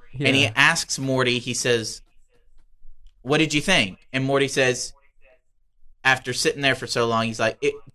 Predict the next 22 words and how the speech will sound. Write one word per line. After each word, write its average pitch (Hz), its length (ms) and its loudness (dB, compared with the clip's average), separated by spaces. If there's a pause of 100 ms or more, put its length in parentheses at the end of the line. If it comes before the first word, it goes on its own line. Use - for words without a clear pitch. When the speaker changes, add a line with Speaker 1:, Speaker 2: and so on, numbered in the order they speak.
(120)
Speaker 1:
it 156 80 2
was 135 180 4
just 165 300 2
good. 120 340 2 (280)
It 123 200 0
was 123 180 -2
good. 156 420 4
I 123 140 4
enjoyed 117 480 0
it. 104 160 -8 (180)
That's 127 300 0
it. 117 200 2
No 240 120 6
Speaker 2:
<laughs> - 20 0
Speaker 1:
criticisms." 202 680 2 (300)
And 151 80 -2
the 160 100 4
old 165 120 2
man's 175 240 2
like, 160 220 2
"No, 156 420 2
really. 135 640 0